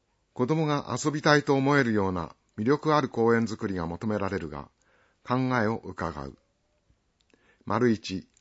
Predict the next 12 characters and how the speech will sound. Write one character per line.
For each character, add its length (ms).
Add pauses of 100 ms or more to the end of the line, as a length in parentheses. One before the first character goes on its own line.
(640)
今 220
後 80
の 100
公 240
園 140
の 80
整 220
備 140
計 200
画。 180 (1200)
丸 280
二、 280